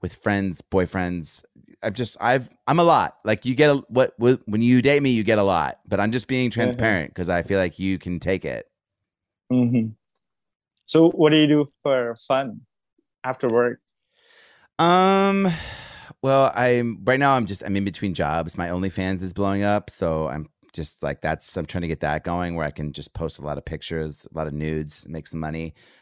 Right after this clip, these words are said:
Speaker 1: But after work, I
Speaker 2: Wow.
Speaker 1: like
Speaker 2: What did you say?
Speaker 1: I post a lot of nudes to make money.
Speaker 2: Ooh.
Speaker 1: Yeah.
Speaker 2: Okay.
Speaker 1: Yeah,
Speaker 2: Good
Speaker 1: I
Speaker 2: to know.
Speaker 1: appreci-,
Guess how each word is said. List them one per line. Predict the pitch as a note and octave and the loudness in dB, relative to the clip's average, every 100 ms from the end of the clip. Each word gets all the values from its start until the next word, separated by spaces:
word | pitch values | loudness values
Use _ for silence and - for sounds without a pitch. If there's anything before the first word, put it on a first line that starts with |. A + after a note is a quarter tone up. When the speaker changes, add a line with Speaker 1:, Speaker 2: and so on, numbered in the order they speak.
| - | -2
Speaker 1:
But | A2+ | 2
after | D3+ F3+ | 2 2
work, | E3 C3 | 2 4
I | C#3 | 6
Speaker 2:
Wow. | C#3 G#2+ | 8 6
Speaker 1:
like | - | 0
Speaker 2:
What | - A#2+ B2 C3+ | -6 -2 0 0
did | C#3 C3+ | -2 -2
you | C#3 | -4
say? | C3 C#3+ D3 - _ _ _ _ - | -2 -2 -2 -6 _ _ _ _ -4
Speaker 1:
I | |
post | G#2+ C#3+ C3+ | 2 2 4
a | |
lot | C3+ | 2
of | G#2+ | 4
nudes | G2+ G#2+ C3 B2 - - _ _ _ _ _ _ _ _ _ _ - | 4 4 4 2 -14 -16 _ _ _ _ _ _ _ _ _ _ -6
to | G#2+ | -2
make | G2+ | 0
money. | G#2+ G2 A2 B2+ | 2 2 0 -2
Speaker 2:
Ooh. | _ _ _ _ _ _ _ _ | _ _ _ _ _ _ _ _
Speaker 1:
Yeah. | F#2+ E2+ C2 _ _ - | -2 -2 -2 _ _ -6
Speaker 2:
Okay. | E3 A#3+ G#2 A2+ C3+ _ _ _ _ _ | -4 -4 -4 -6 -10 _ _ _ _ _
Speaker 1:
Yeah, | F#3 B3+ G2+ C#2+ | 2 4 2 0
Speaker 2:
Good | C#3+ | 0
Speaker 1:
I | E3 | 2
Speaker 2:
to | |
know. | A#2+ B2+ | 4 4
Speaker 1:
appreci-, | A#2 | 2